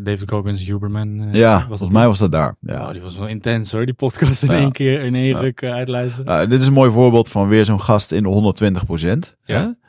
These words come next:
Speaker 2: Of
Speaker 1: Ja.
Speaker 2: in de één procent die op honderdtwintig gaat.
Speaker 1: Ja.
Speaker 2: Ehm, en ik geloof niet dat het gezond is dat we onszelf vergelijken met, eh, Elon Musk, een Cristiano Ronaldo en een David Goggins.
Speaker 1: Nee.
Speaker 2: Want ik geloof dat veel meer mensen veel beter gaan op tachtig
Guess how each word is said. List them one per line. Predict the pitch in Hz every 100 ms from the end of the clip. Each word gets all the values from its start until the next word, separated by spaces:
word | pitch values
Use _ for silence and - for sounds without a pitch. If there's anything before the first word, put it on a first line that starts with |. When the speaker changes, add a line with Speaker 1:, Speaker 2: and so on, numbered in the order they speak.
| _
Speaker 2:
Of | -
Speaker 1:
Ja. | 90
Speaker 2:
in | 123
de | 120
één | 123
procent | 131 101 110 113 -
die | 90
op | 92
honderdtwintig | 104 113 101 - 101 80
gaat. | - 78 - - _
Speaker 1:
Ja. | 98 80 - _ _
Speaker 2:
Ehm, | - 85 85 85 85 80 80 80 - - _ _ _ _ _
en | - 90
ik | 87
geloof | 101 95
niet | 98 95
dat | 87
het | 85
gezond | - 87 90 85
is | 82 - -
dat | 82 -
we |
onszelf | 76 80 82 82
vergelijken | 80 87 85 82 82
met, | 80 78 - _ _ _ _
eh, | - 71 92
Elon | 101 92 87
Musk, | 82 78 - -
een | - 69
Cristiano | 92 - 85 82
Ronaldo | 82 82 80 80 69
en | 82
een |
David | 82 82 82
Goggins. | 98 123 147 233 - - _ _ -
Speaker 1:
Nee. | 82
Speaker 2:
Want | -
ik |
geloof | - 82
dat | 80 -
veel | 90
meer | 85
mensen | 87 80 - 80
veel | 90
beter | 92 92 90
gaan | - 85 82
op | - -
tachtig | - 87 - -